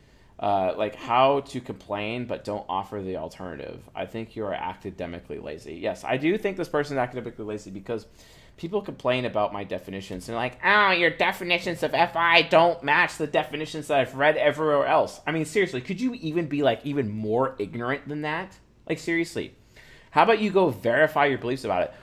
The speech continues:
Or, or you valuing what everyone else says? You're, like, literally that friend of mine, who's no longer my friend, by the way, who has someone talk mess about me behind my back to him, and then he believes that person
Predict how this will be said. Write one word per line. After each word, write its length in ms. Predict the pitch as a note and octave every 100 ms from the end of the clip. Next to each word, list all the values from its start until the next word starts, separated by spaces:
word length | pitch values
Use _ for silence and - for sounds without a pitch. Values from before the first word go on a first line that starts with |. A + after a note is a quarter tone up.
| -
Or, 220 | D#3+ E3 D3+
or 160 | D#3
you 200 | F3 G#3+
valuing 640 | C#3 B2 C3 D#3+ C#3+ B2+
what 140 | A#2 -
everyone 320 | B2+ C3 A2
else 180 | B2 -
says? 240 | F2 -
You're, 100 | E3
like, 180 | F#3 F#3
literally 360 | C3+ D#3 F#3 C#3
that 180 | -
friend 280 | - A#2+ B2+
of 120 | C3
mine, 200 | F#2 E2+
who's 140 | A#2+ C3+
no 120 | B2
longer 320 | A2 B2+ A2
my 140 | F#2 E2+
friend, 360 | - D#2 D2
by 140 | E2 D2+
the 100 | E2
way, 300 | F2 D#2+ F2 - - -
who 440 | - C4 E3 D3 - - - -
has 380 | - C#3 F#3 G3
someone 460 | G#3 F#3 D#3 B2+ -
talk 400 | - D3+ D#3 D3+ - - _ -
mess 340 | B2+ C3+ -
about 340 | A#2+ G#2 F#2+ G#2
me 320 | G#2 G2+ G2+ -
behind 380 | G#2+ B2 C#3+
my 160 | C3 G#2+
back 560 | - G#2+ F#2+ C#2 - - - _ _ -
to 240 | E3+ E3
him, 300 | C3 F#2 F#2+ C3 -
and 80 |
then 140 | D3+ G#3+
he 100 | G#3
believes 340 | D#3 E3 D#3
that 220 | C#3+ A#2+
person 560 | - C3+ C3+ - D2+